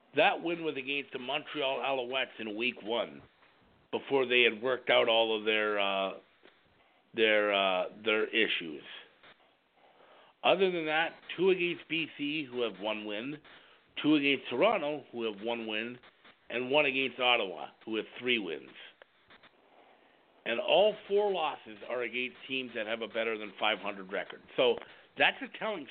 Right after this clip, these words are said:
stat. And it's gonna be even more telling, I think, the, these next two games with Calgary, the Labor Day Classic and then the follow-up game at Commonwealth,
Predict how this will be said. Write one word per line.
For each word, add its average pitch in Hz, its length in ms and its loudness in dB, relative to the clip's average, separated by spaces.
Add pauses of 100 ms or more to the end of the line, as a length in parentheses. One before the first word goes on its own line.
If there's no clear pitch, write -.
stat. 101 320 -2 (1000)
And 131 140 0
it's 139 160 -6
gonna 170 160 -2
be 156 180 -6
even 202 320 -6
more 170 200 0
telling, 131 500 -6 (100)
I 117 120 -4 (100)
think, 123 220 -2 (180)
the, 127 120 0 (520)
these 175 300 2
next 185 260 0
two 165 140 -2
games 139 420 -2
with 113 120 -8 (100)
Calgary, 135 400 2
the 101 100 -4
Labor 156 280 0
Day 156 100 0
Classic 139 580 -2
and 120 160 -4
then 120 120 -4
the 113 80 -2 (100)
follow-up 135 500 2
game 113 180 -2
at - 160 -12
Commonwealth, 98 580 -4